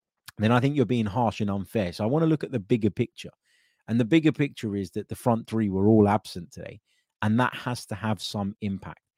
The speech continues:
You'd hope that when Saka returns, when Martinelli returns, the fact that we've only got one of that front three missing and that, you know, Eddie Nketiah is gonna be playing through the middle means it has less of an impact and means that we can be close to what we were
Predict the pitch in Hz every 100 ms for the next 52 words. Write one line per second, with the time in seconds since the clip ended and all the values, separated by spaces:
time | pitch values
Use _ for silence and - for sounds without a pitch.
0 | _ _ _ _ - 101 87 107 143 -
1 | - _ _ - 104 110 104 - 135 -
2 | 123 120 - 123 120 107 95 101 95 107
3 | 101 127 123 113 110 120 110 107 - -
4 | _ - - 127 120 107 107 113 110 113
5 | 113 127 135 107 98 - - 98 - 95
6 | 90 85 87 85 _ _ _ _ _ _
7 | _ _ - 101 98 95 - 104 90 87
8 | 104 98 92 107 107 107 90 98 92 -
9 | 101 95 98 92 98 113 139 - _ -
10 | 117 131 117 113 95 110 104 117 117 107
11 | 98 104 110 127 170 _ - _ _ _
12 | _ _ _ 101 107 110 107 87 107 107
13 | 107 117 98 98 - - 107 123 - -
14 | - _ _ _ - 127 127 147 147 139
15 | 139 151